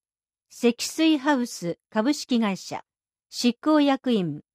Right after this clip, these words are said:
ダイバーシティ推進部長、現、執行役員、イーエスジー経営推進本部長、山田美和さん。協力の文化が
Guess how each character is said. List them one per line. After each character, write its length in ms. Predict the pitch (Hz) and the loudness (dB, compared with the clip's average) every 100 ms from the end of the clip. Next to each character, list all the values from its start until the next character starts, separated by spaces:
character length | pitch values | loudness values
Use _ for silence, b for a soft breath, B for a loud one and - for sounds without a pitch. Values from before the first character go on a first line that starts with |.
| _ _ - | _ _ 0
ダ 180 | 214 | 2
イ 80 | 294 | 2
バ 160 | 302 285 | 2 0
ー 20 | |
シ 160 | - - | -2 0
テ 80 | |
ィ 160 | 220 190 | 2 2
推 340 | 185 - 277 | -2 0 0
進 320 | 302 277 262 220 | 2 0 0 2
部 160 | 214 | -2
長、 420 | - 165 147 147 _ _ _ _ _ _ _ 190 | -4 -10 -10 -14 _ _ _ _ _ _ _ -2
現、 300 | 262 214 - _ _ _ - | 0 0 -2 _ _ _ -10
執 240 | - 240 - | -2 -2 0
行 200 | 294 285 | 2 4
役 280 | 262 254 240 | 4 2 0
員、 240 | 185 170 _ _ - | -2 -6 _ _ -6
イ 280 | 240 285 277 | 2 4 4
ー 40 | |
エ 60 | 269 | 2
ス 180 | - 233 | 0 -2
ジ 140 | 214 | 2
ー 180 | 214 170 _ | 0 0 _
経 360 | 262 294 294 | 0 2 2
営 20 | 277 | 0
推 320 | - 247 233 | 0 -2 -2
進 260 | - 220 | 0 -2
本 240 | 214 214 214 | 0 0 0
部 140 | 208 | -4
長、 420 | - 156 143 139 _ _ _ _ _ _ _ 190 | -6 -12 -12 -16 _ _ _ _ _ _ _ -2
山 320 | 202 240 285 | 2 2 2
田 200 | 269 247 | 2 2
美 160 | 254 | 2
和 180 | 294 214 | 2 -2
さ 220 | - 175 | -6 -14
ん。 140 | 151 139 _ _ _ _ _ _ _ _ _ _ _ _ _ _ _ - | -14 -16 _ _ _ _ _ _ _ _ _ _ _ _ _ _ _ -2
協 260 | 262 320 | 2 4
力 240 | 311 311 285 | 4 4 4
の 160 | 277 | 4
文 200 | 240 262 | 4 2
化 160 | 240 214 | 2 0
が 240 | 196 196 | 0 -4